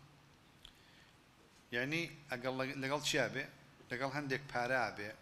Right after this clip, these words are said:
مصحفەکە، یا ئاەت بێ لەسەر دینار و دیرهەم و ئەوانە، یان هەندێک خاتەم و ئەوانە. نقش على كل منها قرآن.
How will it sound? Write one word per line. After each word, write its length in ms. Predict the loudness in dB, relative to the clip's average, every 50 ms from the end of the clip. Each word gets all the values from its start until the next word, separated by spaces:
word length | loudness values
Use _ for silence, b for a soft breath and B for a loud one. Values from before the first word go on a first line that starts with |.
| -16 -12 -6
مصحفەکە، 540 | -6 -4 -4 -4 -6 -8 -8 -10 -10 -12 -12 -12 -18 -20 -20 -20 -20 -20 -20 -20 -20 -20 B B B B B -12 -2
یا 120 | -2 -2 0 2 2
ئاەت 340 | 2 4 6 4 4 2 0
بێ 100 | -4 -4 -4 -4
لەسەر 260 | -4 -4 -4 -4 -6 -6 -10 -18 -20 -20 -20 -20 -20 -20 -20 -20 -20 -20 B B B B B -20 -20 -20 -20 -18 -8 -4
دینار 440 | -2 0 2 4 6 6 4 4 0
و 120 | -4 -6 -4
دیرهەم 440 | -4 -6 -4 -2 -2 -2 -2 -2 -4
و 100 | -6 -8 -6
ئەوانە، 340 | -4 -4 -4 -4 -4 -4 -4 0 0
یان 160 | 0 0 0 -4 -6 -6
هەندێک 260 | -6 -6 -6 -8 -8 -10 -16 B B B B B -20 -16 -12 -4
خاتەم 420 | -2 -2 -2 0 -2 -2 -2 -2 -4
و 140 | -6 -8 -10 -16 -20 -20 -20 -20 -20 -20 B B B B B B B B B B -20 -20 -20 -20 -20 -20 -20 -20 -20 -20 -20 -8 -4
ئەوانە. 320 | -4 -2 -2 -2 -4 -6 -8 -10 -14 -18 B B B B B B B -10
نقش 440 | -4 -4 -2 0 2 2 4 6 6
على 420 | 6 6 4 4 4 2 2 2 0 -2
كل 220 | -2 0 -2 -2
منها 400 | -2 0 -2 -2 0 0 -2 -2
قرآن. 560 | 0 -2 -2 -2 0 0 0 0 0 -2 -6